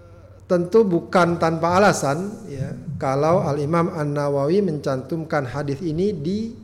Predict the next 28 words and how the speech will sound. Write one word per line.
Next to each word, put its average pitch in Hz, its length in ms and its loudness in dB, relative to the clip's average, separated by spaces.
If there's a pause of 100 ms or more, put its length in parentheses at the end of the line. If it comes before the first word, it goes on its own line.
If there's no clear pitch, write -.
(480)
eh, 147 160 -6
bagian 156 400 2
terakhir 165 480 0
atau 147 240 -4
sebagai 156 400 0
hadis 165 320 -2
terakhir. 180 400 -2 (720)
Ya, 135 80 -14
karena 135 320 -6
memang 156 240 0
hadis 143 320 -4
ini 180 400 0 (240)
mengandung 147 560 -2
makna 156 480 0
dan 151 240 0
pesan, 147 400 0 (480)
ya, 131 320 -12 (480)
tentang 151 480 -2
satu 147 320 -4
perkara 156 560 2
yang 151 400 2
sangat 143 400 -4
penting 151 480 -2
bagi 135 320 -4
kita 151 480 -4
untuk 143 400 -8
kita 156 240 -6
hadirkan 170 960 0